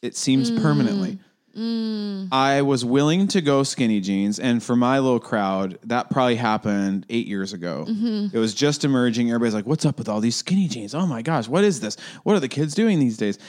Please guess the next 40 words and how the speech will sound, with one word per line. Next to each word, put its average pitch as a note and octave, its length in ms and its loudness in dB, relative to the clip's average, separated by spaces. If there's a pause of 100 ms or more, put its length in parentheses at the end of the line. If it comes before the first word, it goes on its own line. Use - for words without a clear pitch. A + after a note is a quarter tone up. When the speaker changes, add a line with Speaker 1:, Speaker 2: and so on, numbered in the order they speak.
(160)
Speaker 1:
And D3 80 0
all G#3+ 120 4
of A#3+ 60 0
a A3+ 60 -2
sudden, E3+ 500 0
after C#3+ 300 -2
three D#3 160 0
or - 20 0
four D3+ 160 0
years, A#2+ 340 0
everybody's B2 600 0
wearing G#2 220 2
skinny D3+ 360 -2
jeans. A1+ 340 -12
And F#2 80 -4
I'm G#2+ 120 0
like, G2+ 120 -4
"I G#2+ 100 -2
guess A2+ 200 -2
everybody G#2 520 0 (680)
bowed A2 420 0
the G#2 100 0
knee G#2 340 0
to - 100 -10
the G2+ 140 -4
culture G#2+ 400 -2
and G2 120 -2
got G#2 220 -4
skinny G#2 260 -4
jeans." E2 240 -10 (300)
And D3 160 0
now A3 420 2
you D3+ 140 2
can D3 160 0
tell D3 240 2
people D3 140 0
are C#3 40 4
like, A#2 140 2
"Not D#3 220 0
again. G2+ 520 -2